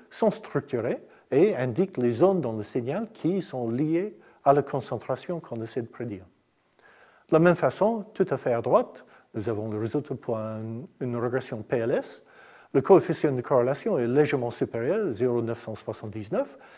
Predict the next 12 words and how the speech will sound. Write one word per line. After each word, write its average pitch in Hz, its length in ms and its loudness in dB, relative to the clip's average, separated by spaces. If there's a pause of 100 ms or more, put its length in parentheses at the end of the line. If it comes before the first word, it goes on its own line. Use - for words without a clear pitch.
(160)
et 175 140 6
on 135 100 4
voit 143 180 4
de 131 120 0
nouveau 143 420 0 (200)
une 123 160 -2
bonne 160 200 4
structure 170 720 -2
dans 127 200 -4
les 127 120 -4
coefficients 120 600 -4
B, 110 100 -6